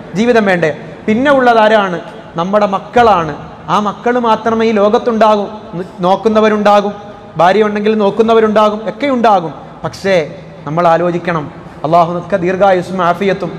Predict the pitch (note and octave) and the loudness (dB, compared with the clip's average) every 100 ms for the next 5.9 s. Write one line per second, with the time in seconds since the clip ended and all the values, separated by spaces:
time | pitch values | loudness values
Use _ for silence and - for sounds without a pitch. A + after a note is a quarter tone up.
0 | - - D3 D#3+ F#3+ F3+ F#3+ F#3 F#3 F3 | -14 -10 -2 0 0 0 -2 -2 -2 2
1 | F#3+ G#3 G#3 G#3+ G#3 G#3 G3+ F#3+ F#3+ F#3 | 4 4 0 0 2 2 4 4 4 0
2 | D#3+ - - C3+ E3 G3+ B3 B3+ B3 A#3+ | -4 -8 -14 -4 -2 -2 -4 -2 0 2
3 | A#3+ A3+ G3+ A3+ B3 A#3 F#3+ D#3 - - | 2 2 2 2 2 0 -2 -4 -10 -20
4 | - - C#3+ D3 E3 D3+ D#3+ F#3 F#3+ G3+ | -20 -16 -6 -4 -2 0 2 2 2 0
5 | - E3+ F#3+ A3 A#3 A#3+ A#3+ A3+ | 2 4 4 4 4 4 4 2